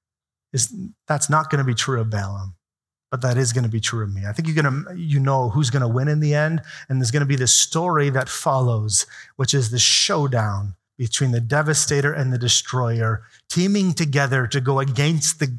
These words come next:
Israel's God, to put a curse on them. And so the question is, what's gonna happen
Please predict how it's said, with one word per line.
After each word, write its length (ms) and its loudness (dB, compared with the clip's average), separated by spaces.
Israel's 580 2
God, 520 -4
to 80 -2
put 220 0
a 60 0
curse 500 0
on 240 -4
them. 380 -6
And 100 0
so 140 2
the 100 -2
question 480 0
is, 220 2
what's 180 -4
gonna 180 2
happen 540 -2